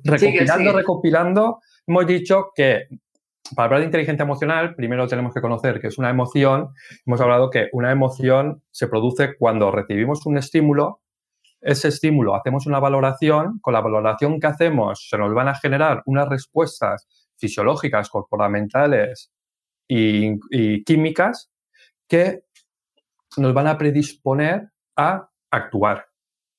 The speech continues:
Speaker 2: Que nos vayan a disponer a actuar no significa que si yo estoy enojado tenga que solucionarlo peleando. Yo puedo,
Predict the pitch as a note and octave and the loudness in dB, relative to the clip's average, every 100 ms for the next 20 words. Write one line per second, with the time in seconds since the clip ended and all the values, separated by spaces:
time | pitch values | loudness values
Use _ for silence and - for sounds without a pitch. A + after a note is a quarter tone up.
0 | _ _ _ _ _ _ - A#2+ B2+ D3 | _ _ _ _ _ _ -2 2 2 2
1 | E3 D#3+ D#3 D#3+ D3+ D3 C#3+ C#3+ D3+ E3+ | 2 0 -2 -2 0 -2 -2 0 0 0
2 | E3+ D#3 C3+ C3+ A#2 A2+ G#2+ - B2+ B2+ | -2 0 0 0 0 0 0 -2 -2 0
3 | A#2 A2+ A#2+ - A#2+ A2 G#2+ G#2+ - G#2+ | 2 4 2 0 -2 0 0 -2 0 2
4 | G#2 F#2+ - _ _ _ _ _ _ _ | 2 -2 -10 _ _ _ _ _ _ _
5 | _ _ _ _ _ _ _ _ - C3+ | _ _ _ _ _ _ _ _ -2 2
6 | B2+ A#2+ C3 A#2+ A#2 A#2 _ _ - - | 2 2 2 4 2 0 _ _ -20 -6
7 | D3 C3+ B2+ B2 G#2 A#2 G#2+ B2 F#3+ G#2+ | -2 0 0 0 0 0 0 0 0 0
8 | F2+ - _ _ _ _ _ A2+ A2+ D#3+ | -4 -8 _ _ _ _ _ -6 0 2
9 | E3 C#3 B2+ | 4 2 0